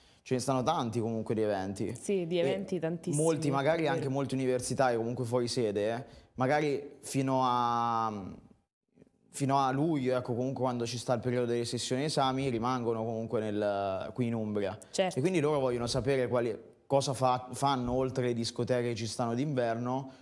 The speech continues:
Speaker 1: o comunque gli eventi che ci stanno d'inver-, d'inverno, cosa ci sia invece in estate, quindi gli eventi all'aperto.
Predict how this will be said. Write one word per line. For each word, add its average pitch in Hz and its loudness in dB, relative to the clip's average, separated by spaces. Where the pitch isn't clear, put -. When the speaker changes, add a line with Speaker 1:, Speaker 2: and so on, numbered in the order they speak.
Speaker 1:
o 123 -2
comunque 127 0
gli 117 2
eventi 123 0
che 120 0
ci 110 -4
stanno 127 -2
d'inver-, 135 -2
d'inverno, 127 0
cosa 117 -4
ci 113 -4
sia 113 0
invece 117 -2
in 117 -2
estate, 110 0
quindi 123 -2
gli 120 0
eventi 107 -2
all'aperto. 101 -4